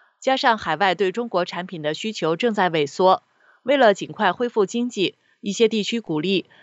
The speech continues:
民众就算染疫也要出来工作。博凯斯曾访问一些中国企业，有企业说他们超过八成的员工都感染肺炎。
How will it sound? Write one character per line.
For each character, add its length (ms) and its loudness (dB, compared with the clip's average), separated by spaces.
民 200 4
众 180 2
就 120 0
算 220 4
染 240 -2
疫 180 0
也 140 2
要 180 4
出 180 -2
来 140 2
工 220 0
作。 260 2
博 140 2
凯 160 -2
斯 240 2
曾 220 -8
访 200 -2
问 140 -4
一 60 -8
些 180 2
中 180 -2
国 200 2
企 180 -10
业， 300 2
有 200 4
企 220 -6
业 120 2
说 320 0
他 140 -6
们 140 -4
超 180 -4
过 220 2
八 180 -2
成 220 -10
的 100 -4
员 220 -4
工 240 2
都 160 0
感 180 -2
染 160 0
肺 200 0
炎。 300 0